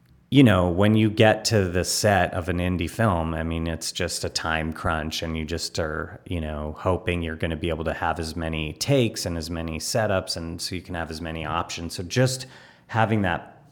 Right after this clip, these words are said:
that starting point where we didn't have to have any conversations on the set of, like, "What is this scene about? And what are we trying to do here?" It was like,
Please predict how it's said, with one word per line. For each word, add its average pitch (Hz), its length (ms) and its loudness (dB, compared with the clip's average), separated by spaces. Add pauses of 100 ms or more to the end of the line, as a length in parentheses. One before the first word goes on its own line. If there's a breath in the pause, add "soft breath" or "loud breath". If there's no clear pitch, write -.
(240)
that - 240 0
starting 95 560 2
point 101 400 -2
where 87 160 -2
we 87 120 -2
didn't 101 200 2
have 90 240 -4
to 90 100 -6
have 87 220 -2
any 90 240 -2
conversations 82 880 -4
on 80 160 -4
the 80 40 -6
set 85 360 -2
of, 80 120 -4
like, 80 220 -6
"What 139 160 0
is 208 140 0
this 143 200 0
scene 110 260 0
about? 78 580 -2
And 82 160 -6
what 104 160 0
are 104 80 0
we 95 80 -2
trying 92 320 -4
to 82 60 -6
do 87 260 -4
here?" 85 220 -8
It 80 60 -8
was 80 160 -12
like, 78 280 -8